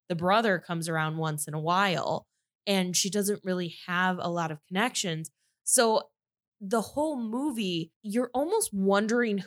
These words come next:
who to root for. You want everyone to have a happy ending, I think, in this movie.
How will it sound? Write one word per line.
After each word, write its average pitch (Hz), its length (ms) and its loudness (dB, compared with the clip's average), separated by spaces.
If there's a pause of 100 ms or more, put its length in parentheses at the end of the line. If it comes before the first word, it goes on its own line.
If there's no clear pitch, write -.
(120)
who 220 180 0
to 190 220 -4
root 175 360 0 (160)
for. 143 360 -4 (260)
You 240 140 4
want 302 400 0 (100)
everyone 190 520 4
to 160 80 -14
have 165 420 -2
a 165 100 -2
happy 160 480 -4
ending, 180 380 -2
I 208 100 2
think, 208 260 -6
in 233 120 -4
this 233 260 -6
movie. 247 480 -2